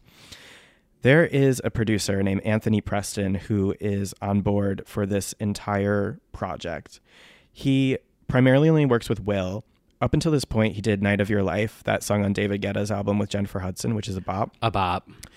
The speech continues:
Speaker 1: But had done scattered songs here and there. He does the entire album and has no credits to be found after this album.
Speaker 2: Huh.
Speaker 1: He is featured on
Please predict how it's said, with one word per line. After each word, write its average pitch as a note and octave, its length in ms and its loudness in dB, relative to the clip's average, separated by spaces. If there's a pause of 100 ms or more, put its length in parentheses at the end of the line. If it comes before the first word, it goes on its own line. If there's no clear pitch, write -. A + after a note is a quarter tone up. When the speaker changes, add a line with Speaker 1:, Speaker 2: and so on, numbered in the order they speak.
(680)
Speaker 1:
But A#2 220 0 (300)
had B2 220 -4
done A2+ 380 2 (380)
scattered A2+ 840 -2 (100)
songs - 540 -6 (120)
here A2 180 0
and G2+ 160 2
there. F#2 240 -4 (380)
He - 220 -4
does C#3 340 0
the A2+ 220 0
entire G#2+ 560 -2
album G#2 460 -2 (340)
and A2 140 0
has G#2 300 -2 (140)
no G2+ 260 -2
credits - 440 -6
to - 100 -6
be F#2+ 120 -6
found A2+ 340 -8
after - 300 -8
this - 220 -8
album. - 400 -8 (380)
Speaker 2:
Huh. F#2+ 340 -6 (120)
Speaker 1:
He - 180 0
is C3+ 140 2
featured C3+ 360 0
on G#2+ 180 0